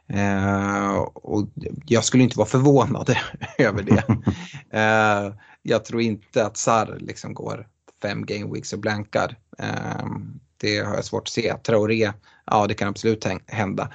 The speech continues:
Speaker 1: Å andra sidan kan jag också se att Traoré helt plötsligt bara,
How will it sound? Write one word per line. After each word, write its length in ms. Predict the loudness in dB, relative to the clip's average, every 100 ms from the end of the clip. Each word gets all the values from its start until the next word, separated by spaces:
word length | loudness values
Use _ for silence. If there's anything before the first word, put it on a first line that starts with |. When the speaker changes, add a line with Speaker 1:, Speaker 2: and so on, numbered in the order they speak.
| -2
Speaker 1:
Å 60 | 2
andra 180 | 4 4
sidan 260 | 2 0
kan 360 | 2 2 4 2
jag 200 | 0 -4
också 220 | -8 -12
se 200 | -12 -10
att 120 | -10 -12 _ -8
Traoré 420 | -6 -6 -6 -8 -12 _ _ _ _
helt 220 | 0 2 2
plötsligt 300 | -4 -4 -2
bara, 520 | -2 -2 -4 -6